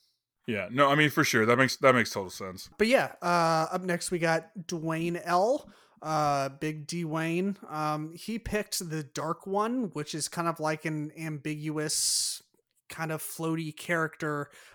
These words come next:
Speaker 2: Uh, the, I had to get clarification on what the fuck he was talking about. I was
Speaker 1: <laughs>
Speaker 2: like, "Is
Speaker 1: Yeah.
Speaker 2: this,
Speaker 1: <laughs>
Speaker 2: like, what
Speaker 1: He's
Speaker 2: is
Speaker 1: so
Speaker 2: this?"
Speaker 1: dark, no one knows who the fuck it is. <laughs>
Speaker 2: Right. <laughs> The, the dark is a very,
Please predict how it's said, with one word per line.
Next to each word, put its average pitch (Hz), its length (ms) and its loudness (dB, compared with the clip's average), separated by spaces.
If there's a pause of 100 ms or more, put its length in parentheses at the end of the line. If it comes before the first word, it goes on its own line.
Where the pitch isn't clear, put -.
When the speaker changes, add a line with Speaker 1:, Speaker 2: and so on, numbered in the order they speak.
Speaker 2:
Uh, 151 320 -2
the, 151 420 -2 (260)
I 175 120 0
had 196 240 4
to 196 60 -2
get 180 600 0
clarification 165 840 -2
on 131 180 -8
what 143 180 -6
the 160 100 -12
fuck - 320 -8
he - 120 -8
was 143 180 -6
talking 147 320 -6
about. 202 340 2
I 165 100 0
was 156 200 -2
Speaker 1:
<laughs> 160 140 6
Speaker 2:
like, 151 180 -2 (400)
"Is 196 300 4
Speaker 1:
Yeah. 185 80 4
Speaker 2:
this, - 420 0 (680)
Speaker 1:
<laughs> - 600 2
Speaker 2:
like, 190 260 8 (180)
what 202 180 6
Speaker 1:
He's 254 100 8
Speaker 2:
is - 60 4
Speaker 1:
so 165 200 12
Speaker 2:
this?" 151 100 10
Speaker 1:
dark, 143 220 12
no 143 140 10
one 135 100 6
knows 139 180 6
who 139 60 0
the 127 80 2
fuck 123 240 4
it 110 80 0
is. 110 320 2
<laughs> - 60 -20 (200)
Speaker 2:
Right. 208 500 10 (120)
<laughs> - 560 -2
The, 175 160 4 (400)
the 254 80 4
dark 214 320 10
is 175 140 -2
a 185 40 0
very, 175 240 4